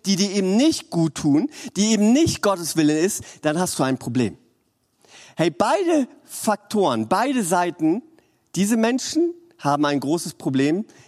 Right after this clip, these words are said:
die zum einen neigen und sagen, „Ich glaube nur und mein Leben unterscheidet sich nicht von dem eines Ungläubigen.“ Und einmal die Menschen, die alle Gesetze halten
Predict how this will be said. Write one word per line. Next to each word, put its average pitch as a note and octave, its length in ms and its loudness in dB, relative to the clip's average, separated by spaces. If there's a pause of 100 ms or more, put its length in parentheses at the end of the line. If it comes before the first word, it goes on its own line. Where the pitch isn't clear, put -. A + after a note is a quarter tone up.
(140)
die A#2 140 -2 (200)
zum G#2+ 200 0
einen G3 320 0
neigen G#3 340 0
und C#3 120 0
sagen, B2 260 0
„Ich A2 220 -6
glaube F3 380 0
nur G#3+ 340 -2
und B2 120 -2
mein G#2+ 140 0
Leben C#3 260 4
unterscheidet B2 580 0
sich G#2+ 260 -2
nicht C3 440 0
von F3 260 -2
dem F3+ 320 2 (320)
eines D#3+ 300 2
Ungläubigen.“ F3 680 2 (1120)
Und D#3 180 2
einmal C#3+ 320 2
die D3+ 200 2
Menschen, G#3+ 580 -2 (460)
die A2+ 200 0
alle G#3+ 280 2
Gesetze G#3 520 0
halten F#3+ 500 0